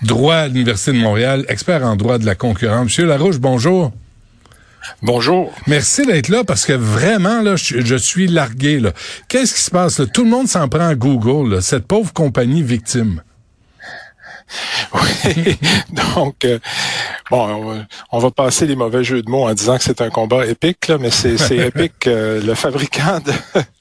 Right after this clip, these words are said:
Speaker 2: de Fortnite qui s'en prend à Google, comme ils sont, s'en sont pris à Apple, euh,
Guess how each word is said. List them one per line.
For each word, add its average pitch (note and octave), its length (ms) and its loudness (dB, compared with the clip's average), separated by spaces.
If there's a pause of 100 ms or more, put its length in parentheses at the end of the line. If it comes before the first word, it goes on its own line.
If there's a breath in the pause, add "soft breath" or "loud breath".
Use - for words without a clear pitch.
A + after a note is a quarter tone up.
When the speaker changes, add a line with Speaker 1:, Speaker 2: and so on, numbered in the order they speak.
(460 loud breath)
Speaker 2:
de D3+ 100 2
Fortnite D#3+ 640 0
qui - 120 -12
s'en B2+ 260 0
prend E3 180 0
à D#3+ 120 2
Google, C#3 440 -2
comme F3 160 -2
ils F#3 60 -2
sont, C#3 420 -2
s'en C3 200 0
sont B2+ 180 -2
pris D3 260 0
à A2+ 160 0
Apple, - 380 -6
euh, A2 600 -2